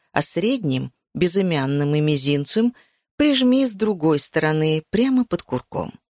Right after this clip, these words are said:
С колотящимся сердцем я послушалась. Левая рука придаёт оружию устойчивость.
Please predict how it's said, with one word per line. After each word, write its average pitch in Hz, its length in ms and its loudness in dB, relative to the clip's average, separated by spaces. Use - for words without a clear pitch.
С - 120 -2
колотящимся 196 840 0
сердцем 233 600 0
я 208 160 0
послушалась. - 880 -4
Левая 151 400 2
рука 185 400 -2
придаёт 165 600 0
оружию 208 600 0
устойчивость. - 1040 -2